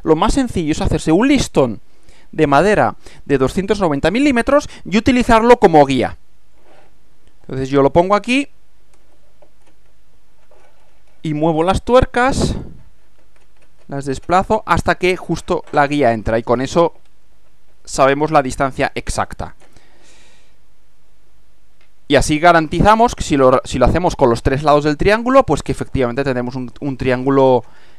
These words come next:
equilátero igual, con todos sus, sus lados exactamente iguales. ¿Veis? Eso ya está ahí ajustado.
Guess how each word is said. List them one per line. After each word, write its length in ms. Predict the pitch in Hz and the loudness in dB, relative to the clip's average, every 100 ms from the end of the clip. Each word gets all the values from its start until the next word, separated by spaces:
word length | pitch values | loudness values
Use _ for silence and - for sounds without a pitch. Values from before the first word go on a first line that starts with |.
| - | -6
equilátero 840 | 143 - 139 131 156 160 156 139 - | -6 0 4 4 8 10 10 8 2
igual, 500 | - 151 127 101 - - | 0 4 8 6 4 -8
con 160 | - 113 | -8 -2
todos 260 | 143 143 | 2 2
sus, 320 | 139 143 127 - | 0 -4 -4 -6
sus 300 | - 147 147 | -10 -8 0
lados 320 | 139 139 156 | 2 2 0
exactamente 540 | 139 143 135 117 113 | -4 -2 -2 -4 -6
iguales. 480 | 95 104 107 175 - - - - - - - - - - - - - - - - - - - - - - | -4 -2 -2 -6 -10 -14 -16 -16 -16 -16 -16 -16 -16 -16 -16 -16 -16 -16 -16 -16 -16 -16 -16 -16 -16 -14
¿Veis? 180 | - 202 | -10 -6
Eso 180 | 151 160 | -2 2
ya 120 | 147 | 2
está 280 | 139 175 180 - - - | 4 2 0 -2 -14 -10
ahí 200 | - 131 | 0 2
ajustado. 560 | 127 - - - 67 - | 2 0 -6 -6 -8 -12